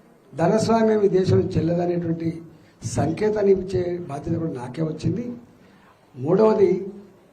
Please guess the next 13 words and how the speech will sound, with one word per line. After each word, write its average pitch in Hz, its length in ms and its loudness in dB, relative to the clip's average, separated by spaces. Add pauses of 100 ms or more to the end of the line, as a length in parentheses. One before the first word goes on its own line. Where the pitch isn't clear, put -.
(120)
పీపుల్ 269 500 2
ఓరియెంటెడ్ 220 600 2
పాలిటిక్స్ 190 400 0
ఉండాలి 165 260 2
తప్ప 208 460 -4 (600)
మనీ 208 600 2
పవర్ 196 440 2
ఓరియెంటెడ్ 190 580 0
పాలిటిక్స్ 165 280 -2
ఉండద్దని" 156 420 -4
చెప్పి 151 180 -6
వారు - 160 -4
నిర్ణయించుకున్నారు. 123 840 -8